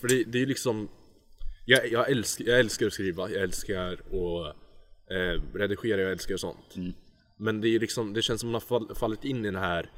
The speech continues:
Speaker 1: eh, saken som vi föll in i på gymnasiet, liksom, där vi, där vi, eh, har så många idéer, men vi kan inte i-, riktigt liksom, eh, ja, men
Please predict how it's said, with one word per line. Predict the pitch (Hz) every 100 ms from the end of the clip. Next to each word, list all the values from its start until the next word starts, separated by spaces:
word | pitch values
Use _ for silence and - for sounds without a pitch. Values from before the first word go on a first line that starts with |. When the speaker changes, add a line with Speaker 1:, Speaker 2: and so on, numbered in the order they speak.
| - - - - - 95
Speaker 1:
eh, | 92 90 82 64 - - - - - - - _ -
saken | - 117 101 110 101
som | 113
vi | 104
föll | 110 101
in | 98 98
i | 95
på | - 113
gymnasiet, | 104 107 127 98 - 95
liksom, | 92 98
där | 95
vi, | 95 95 92 -
där | 92 98
vi, | 98 98 95 92 - _ _ - - -
eh, | 98 92
har | - 123
så | 120
många | 110 107
idéer, | 101 107 104 95
men | 95 98
vi | 95
kan | 101
inte | 98 -
i-, | 98 98
riktigt | 107 101 - 98
liksom, | 92 - 92 80 - - -
eh, | 90 95 55 - - - - -
ja, |
men | 107 104 98